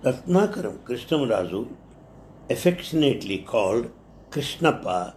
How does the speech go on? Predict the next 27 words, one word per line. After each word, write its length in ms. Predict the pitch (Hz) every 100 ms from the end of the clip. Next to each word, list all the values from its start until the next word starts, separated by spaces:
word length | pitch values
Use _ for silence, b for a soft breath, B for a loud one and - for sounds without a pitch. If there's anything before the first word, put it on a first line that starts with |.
| - - - - - -
is 200 | 110 104
the 100 | 104
son 340 | - 160 135
of 240 | 95 101 - - - -
Chinnavenkamaraju 1080 | - 151 175 156 151 143 127 113 113 92 - - - - - -
and 180 | 196 196
first 460 | - 170 - - -
cousin 580 | 139 127 127 104 127 -
to 120 | 101
Baba. 420 | 110 104 - 71 - - - B B B - -
Three 100 | 196 160
years 260 | 180 175 -
younger 300 | 147 165 170
than 320 | 156 147 135
his 240 | 131 120 - -
precious 400 | 135 131 143 123
cousin, 580 | - 135 123 117 165 - - - - B B B
he 180 | - 160
was 220 | 147 131
his 220 | 135 120 -
childhood 560 | - 156 175 151 135 -
friend 640 | - 156 151 92 82 82 - -
and 180 | 123 127
one 160 | 147
of 100 | 156
the 260 | 131 117 - - - 127
earliest 560 | 147 151 101 101 -